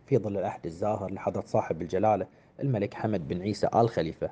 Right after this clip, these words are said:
عاهل البلاد المفدى حفظه الله ورعاه. كما تقدم بالشكر إلى مجلس التنمية الاقتصادية على ما قدموه من جهد لإطلاق مركز أبل التدريبي.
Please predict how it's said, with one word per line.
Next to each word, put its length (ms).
عاهل 220
البلاد 280
المفدى 440
حفظه 360
الله 200
ورعاه. 380
كما 240
تقدم 460
بالشكر 440
إلى 280
مجلس 340
التنمية 360
الاقتصادية 640
على 220
ما 100
قدموه 520
من 180
جهد 300
لإطلاق 560
مركز 460
أبل 360
التدريبي. 460